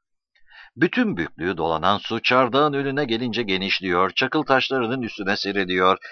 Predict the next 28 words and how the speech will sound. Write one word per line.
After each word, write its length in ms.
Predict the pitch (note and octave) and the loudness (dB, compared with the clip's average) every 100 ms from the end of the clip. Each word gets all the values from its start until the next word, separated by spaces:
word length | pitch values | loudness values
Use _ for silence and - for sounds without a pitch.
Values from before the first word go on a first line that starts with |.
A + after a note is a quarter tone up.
| - | -4
incecik 520 | D3+ F#3 D#3 C#3 D3 | 0 2 2 0 -2
bir 220 | - C#3+ A#2 | -2 -4 -2
çığıltıyla 720 | - C3+ B2 C3+ C#3 A2+ - | -2 0 -2 -2 0 2 0
akıp 300 | B2+ D3 F2 | 0 -2 -2
gidiyor, 420 | G2+ F2 F2+ F#2+ - - | -2 2 2 2 -2 -16
büyük 320 | A#2 C3+ G3+ - | -2 0 0 0
çınarın 400 | D3+ D3 D3+ C#3+ | 0 2 2 2
köklerinin 680 | B2 A#2+ G2+ G2+ E2 G2 | 0 0 0 0 2 -2
yardan 460 | F#2 A2+ B2 A#2+ C#3+ | 2 4 6 4 0
suyun 300 | - C3+ D3 | -2 -4 -4
içine 280 | C#3 C3 C3+ | -2 -2 -2
uzandıkları 680 | B2+ A2 B2 A2+ - A2 | -2 -2 -2 -4 -2 -2
yerde 460 | B2+ F#2 F2+ D#2+ G2+ | 2 4 4 4 2
ana 280 | - C3 C#3 | 2 0 0
suya 300 | - A2 A2 | -2 0 2
kavuşuyordu. 880 | F#2 F2+ F2+ F2 D#2+ D#2+ D#2+ D#2+ D#2 _ _ _ _ _ _ _ _ _ - _ _ _ - - - - | 0 -2 -2 0 0 2 0 -2 -4 _ _ _ _ _ _ _ _ _ -20 _ _ _ -20 -18 -16 -8
Çocuğun 380 | - D#3+ D#3 G#3+ | 2 4 4 2
ayaklarındaki 840 | F3 E2 D#2+ - F2+ G2 G2+ C#3+ | 0 0 -2 -2 -2 0 -2 -4
sızı 280 | C3+ B2 A#2+ | -4 -4 -2
yavaş 360 | A#2+ A2 D3+ - | -2 0 0 0
yavaş 340 | D#2+ D#2+ D#2+ | 0 0 -2
diniyor, 460 | F2 E2+ E2+ F#2 F#2 | -4 -4 -2 -2 0
bedenindeki 640 | B2+ D3 D3+ C#3+ D3 D#3+ | 0 2 0 -2 -2 -2
sökülmenin 680 | D3 D3 C#3+ A2+ A#2+ B2 G2 | -4 -4 -4 -2 -4 -2 -2
acısı 280 | D#2+ E2 E2 | -4 -6 -4
geçer 460 | F#2 F2+ G2 A2+ | -4 -2 0 0
gibi 220 | E2+ E2 | -2 -4
ediyordu. 680 | D#2 D2+ D#2+ D2+ D#2 C#2 C#2 | -4 -2 -2 -2 -2 -4 -6